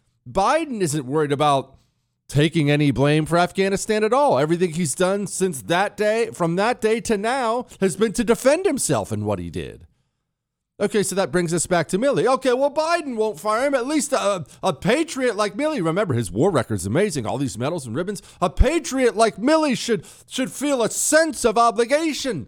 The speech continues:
Yes, in a normal country, he would feel a sense of obligation. In America, nineteen eighty,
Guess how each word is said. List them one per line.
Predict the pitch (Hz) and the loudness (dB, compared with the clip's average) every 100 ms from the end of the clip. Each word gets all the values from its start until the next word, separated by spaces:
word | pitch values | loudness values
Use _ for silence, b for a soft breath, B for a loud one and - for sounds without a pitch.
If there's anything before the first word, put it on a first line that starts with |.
| b b b _ _ - | b b b _ _ -14
Yes, | 175 220 269 226 - - - - | -8 -2 -2 -2 -4 -12 -14 -4
in | 175 185 | -2 0
a | 180 | -2
normal | 180 196 214 240 240 247 | 0 0 2 0 0 -2
country, | - 202 202 - 185 | -2 -2 -2 -6 -8
he | 151 175 | -6 -4
would | 170 151 | -6 -6
feel | - 196 214 208 | -10 -6 -4 -4
a | 190 | -4
sense | 170 - - 180 185 185 | -4 -4 -2 -4 -4 -8
of | 165 | -4
obligation. | 160 151 156 160 160 156 - - _ _ _ _ _ _ _ | -4 -4 -8 -8 -8 -10 -18 -20 _ _ _ _ _ _ _
In | 175 190 | -2 0
America, | 190 180 214 214 175 139 110 98 113 123 | 0 2 2 4 2 0 0 0 -4 -8
nineteen | 123 143 170 202 - 240 208 | -12 -4 0 0 0 -2 0
eighty, | 240 185 98 - | 0 -2 -8 -14